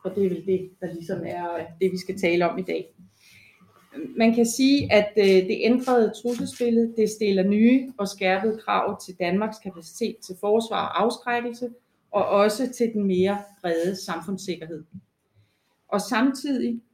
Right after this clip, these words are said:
så ved vi jo fra de seneste års, øh, kriser, at de er kendetegnet ved at være mere komplekse, de er mere langstrakte i tid, og de rammer på tværs af sektorer, og det nødvendiggør jo, at der er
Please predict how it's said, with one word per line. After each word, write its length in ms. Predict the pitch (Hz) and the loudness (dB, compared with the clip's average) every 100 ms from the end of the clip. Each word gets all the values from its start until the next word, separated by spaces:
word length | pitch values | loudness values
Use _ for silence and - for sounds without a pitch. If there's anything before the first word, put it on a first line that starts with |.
| _ - | _ -12
så 460 | - 247 240 233 - - - | -2 4 4 4 -2 -18 -2
ved 300 | 220 240 - | 2 2 0
vi 140 | 240 | 2
jo 180 | 233 214 | 4 4
fra 80 | 208 | 0
de 140 | 185 185 | -4 -2
seneste 560 | 226 220 254 254 214 | -2 2 0 0 -2
års, 400 | 202 190 - - | -2 -4 -6 -8
øh, 180 | 202 180 | -4 -6
kriser, 520 | - 220 220 233 285 277 _ _ _ - | -2 0 0 -2 -6 -8 _ _ _ -2
at 160 | 196 - | -2 -2
de 80 | 214 | -8
er 40 | - | 0
kendetegnet 720 | 214 226 247 226 190 196 190 | 2 2 0 -2 -2 -2 -2
ved 80 | |
at 160 | 202 185 | -2 -2
være 120 | 180 | -2
mere 260 | 180 165 160 | -2 -4 -8
komplekse, 560 | 160 160 226 233 - 311 - _ _ _ _ _ 226 | -14 -2 0 0 -2 -12 -12 _ _ _ _ _ 2
de 120 | 226 | 4
er 80 | 208 | 4
mere 460 | 208 208 214 214 - - | 4 4 2 -2 -8 -8
langstrakte 840 | 185 180 240 247 - 220 208 - 202 | -2 0 0 -2 -4 -4 -4 -4 -6
i 220 | 190 180 - | -6 -10 -6
tid, 220 | 320 311 - _ _ _ _ _ - | -2 -2 -4 _ _ _ _ _ -6
og 80 | 233 233 | -6 -2
de 160 | 233 175 | -2 -2
rammer 360 | 170 196 226 226 | 0 2 2 -2
på 80 | |
tværs 480 | 180 - 180 170 208 - - _ 185 | -10 -6 -4 -2 -4 -8 -16 _ -8
af 80 | |
sektorer, 680 | 185 170 - - 208 226 277 339 - - - _ _ _ _ | -6 -10 -8 -2 4 4 4 2 0 -4 -14 _ _ _ _
og 160 | 226 214 | -4 0
det 180 | 247 233 | 4 4
nødvendiggør 720 | 226 202 196 233 226 202 180 | 4 2 -2 -6 -4 -2 0
jo, 240 | 196 190 - | 0 -2 -6
at 120 | 185 | -6
der 60 | 185 | -2
er 260 | 165 175 | -2 -2